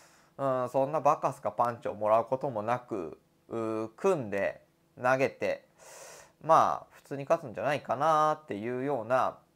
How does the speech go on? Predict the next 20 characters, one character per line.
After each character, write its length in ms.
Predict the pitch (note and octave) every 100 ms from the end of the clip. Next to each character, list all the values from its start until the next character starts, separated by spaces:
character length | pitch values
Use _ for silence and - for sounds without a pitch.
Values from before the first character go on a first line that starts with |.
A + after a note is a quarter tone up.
| _ _ - _ _
イ 80 | C#3+
メ 120 | C#3+
ー 100 | A2
ジ 80 | -
で 180 | - - _ _ _
試 200 | - B2
合 140 | G2+ F#2
を 80 | -
見 100 | A2
た 120 | -
ん 40 |
で 60 | -
す 40 |
よ 80 | -
ね。 120 | - - _ _ _ -
で、 320 | G#3 C#3 - - _ _ _ _ _ -
え 500 | D#3 D3+ D3+ D3 D3+
ー、 40 |
始 280 | D3 D#3+ E3
ま 220 | E3 E3